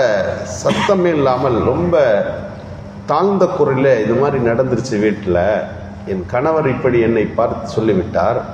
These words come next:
நான் எல்லாத்துட்டையும் விசாரிச்சேன், எல்லாரும் டைவர்ஸ்ன்னு சொல்லிட்டாங்க. இது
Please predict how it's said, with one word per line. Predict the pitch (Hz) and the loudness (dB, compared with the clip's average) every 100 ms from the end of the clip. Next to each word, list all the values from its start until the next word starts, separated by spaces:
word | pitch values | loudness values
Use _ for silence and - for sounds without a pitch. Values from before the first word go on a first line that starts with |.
| - - - - - | -14 -14 -16 -16 -8
நான் | 98 | -4
எல்லாத்துட்டையும் | 107 135 147 147 123 | 0 0 0 -2 0
விசாரிச்சேன், | 110 - 160 135 - 92 82 - - - | 0 0 0 0 -2 -4 -4 -8 -12 -4
எல்லாரும் | 113 139 127 | 0 2 2
டைவர்ஸ்ன்னு | 110 139 135 135 135 - | 2 2 2 -2 -4 -2
சொல்லிட்டாங்க. | 98 - 82 71 71 - - - - - - - - - | -2 -2 -4 -4 -8 -12 -14 -16 -16 -16 -16 -16 -14 -2
இது | 131 139 | 2 4